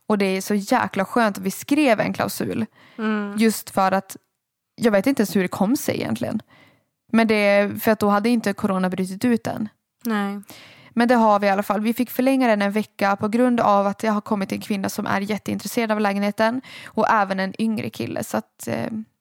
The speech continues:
Speaker 1: vi håller tummarna för en budgivning.
Speaker 2: Ja, och så då flyttar ju ni till Gävle då, då.
Speaker 1: Ja, det, det var veckans hiss att vi kanske flyttar till Gävle då.
Speaker 2: Nej.
Speaker 1: <laughs> Folk
Speaker 2: Nej,
Speaker 1: bara,
Speaker 2: ni ska
Speaker 1: "Va?"
Speaker 2: flytta, vadå, trehundra meter från där du bor nu?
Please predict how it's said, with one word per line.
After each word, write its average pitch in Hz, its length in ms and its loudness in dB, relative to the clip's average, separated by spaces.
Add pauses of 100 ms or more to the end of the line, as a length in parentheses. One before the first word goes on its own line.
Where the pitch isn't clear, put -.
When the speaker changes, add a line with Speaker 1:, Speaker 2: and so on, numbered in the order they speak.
Speaker 1:
vi 226 80 0
håller 226 200 2
tummarna 208 380 -2
för 214 120 -6
en 208 60 -2
budgivning. 202 500 -4 (400)
Speaker 2:
Ja, 233 840 -2 (100)
och 233 120 0
så 226 480 4
då 220 120 -4
flyttar 214 340 -2
ju 208 60 0
ni 190 160 -2
till 196 140 -2
Gävle 190 300 0
då, - 140 -8
då. - 140 -4 (640)
Speaker 1:
Ja, 214 320 2
det, 202 680 2
det 240 100 0
var 240 80 0
veckans 220 300 -2
hiss 214 200 -4
att 196 60 -6
vi 185 100 -6
kanske 208 220 -2
flyttar 196 160 -4
till 185 120 -6
Gävle - 260 -2
då. 208 200 -4
Speaker 2:
Nej. 247 140 4 (320)
Speaker 1:
<laughs> 240 140 2 (440)
Folk 226 140 2
Speaker 2:
Nej, 214 160 2
Speaker 1:
bara, 202 60 0
Speaker 2:
ni 208 60 -4
ska 247 80 0
Speaker 1:
"Va?" 262 60 2
Speaker 2:
flytta, 214 160 0
vadå, 190 160 4
trehundra 202 400 -2
meter 180 260 -4
från 165 200 -2
där 160 100 0
du 170 60 -10
bor 180 120 -8
nu? - 180 -12